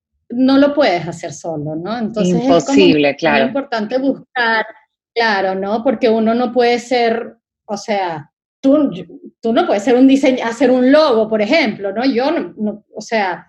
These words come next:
Speaker 1: hay cosas que uno puede hacer y hay cosas que uno no. Entonces es importante como que eso también saber, bueno,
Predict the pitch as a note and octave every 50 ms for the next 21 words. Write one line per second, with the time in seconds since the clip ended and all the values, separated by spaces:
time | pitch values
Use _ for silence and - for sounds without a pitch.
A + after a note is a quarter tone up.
0 | _ _ _ _ _ _ - - - B3 A#3+ A3 - D4 C#4+ C#4+ E4+ D#4+ - F4+
1 | E4 E4 - - E4 D4+ D#4+ D#4+ - G#4 F#4 D#4+ C4+ B3+ - D4 C#4 C#4+ E4 D#4
2 | D4+ - E4+ C4+ A#3+ B3+ B3+ C4+ D4+ F4 F#4 C#4 G#3+ G3+ G#3 G#3+ A3 G#3+ - C#4
3 | C4 C#4+ D4+ C4+ D4 D#4 D#4 D4 - A3+ A3 A#3 A3 G#3+ G#3+ B3+ B3+ - C#4 A#3+
4 | A3 G#3 G#3+ G#3+ G3+ F#3+ - - B3+ - C4 A#3 A3 G#3+ G#3 G3+ G3+ G3+ - -
5 | B3 B3+ B3+ B3+ B3 A3+ C#4 D4 B3+ F#3+ D#3+